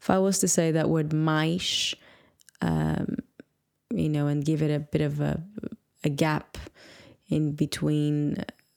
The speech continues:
that word mais and o, I would pronounce the S as a sh, you know, as I just did, mais. But because I say it quicker or quickly,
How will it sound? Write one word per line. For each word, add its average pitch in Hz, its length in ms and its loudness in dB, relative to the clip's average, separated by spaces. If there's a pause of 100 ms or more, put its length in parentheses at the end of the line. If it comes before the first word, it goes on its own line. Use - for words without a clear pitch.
(320)
that 151 440 0
word 143 220 0
mais 143 480 0
and 156 280 0
o, 147 280 0 (1160)
I 170 100 2
would 165 180 2
pronounce 147 340 0
the 143 140 0
S 139 200 0
as 147 100 0
a 147 60 -2
sh, - 380 0 (480)
you 160 80 0
know, 151 140 0
as 151 100 0
I 151 80 0
just 143 240 -4
did, - 220 -2 (160)
mais. 143 480 0 (720)
But - 120 -2
because 165 280 2
I 165 80 0
say 185 200 2
it - 100 -4
quicker 202 460 2 (420)
or 160 80 2
quickly, 196 540 0